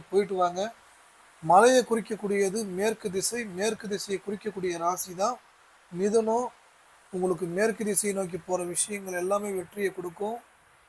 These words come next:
மிக முக்கியமா உங்களுக்கு நாலாம் பாவம், அஞ்சாம் பாவம், ஒன்பதாம் பாவம் நல்ல பாசிட்டிவ் ஆக்டிவேட் ஆயிடும். குழந்தை பாக்கியம் இல்லாதவர்களுக்கு குழந்தை பாக்கியம், காதலில் மிகப்பெரிய ஒரு மாற்றத்தை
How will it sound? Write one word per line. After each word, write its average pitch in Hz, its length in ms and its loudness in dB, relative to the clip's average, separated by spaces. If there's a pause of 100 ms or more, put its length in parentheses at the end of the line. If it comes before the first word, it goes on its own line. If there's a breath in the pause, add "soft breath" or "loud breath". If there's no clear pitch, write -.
(260)
மிக 196 380 4
முக்கியமா 220 540 -2 (2250)
உங்களுக்கு 196 460 0 (100)
நாலாம் 220 420 10
பாவம், 208 380 2
அஞ்சாம் 202 400 -2
பாவம், 214 280 0
ஒன்பதாம் 214 420 0
பாவம் 196 360 0
நல்ல 214 420 0
பாசிட்டிவ் 180 440 0
ஆக்டிவேட் 151 380 -8
ஆயிடும். 135 240 -12 (1300)
குழந்தை 233 420 10
பாக்கியம் 190 320 4
இல்லாதவர்களுக்கு 175 580 2
குழந்தை 208 300 4 (100)
பாக்கியம், 196 480 -2 (720)
காதலில் 214 640 6 (360)
மிகப்பெரிய 214 500 0 (100)
ஒரு 175 100 -6 (120)
மாற்றத்தை 185 420 2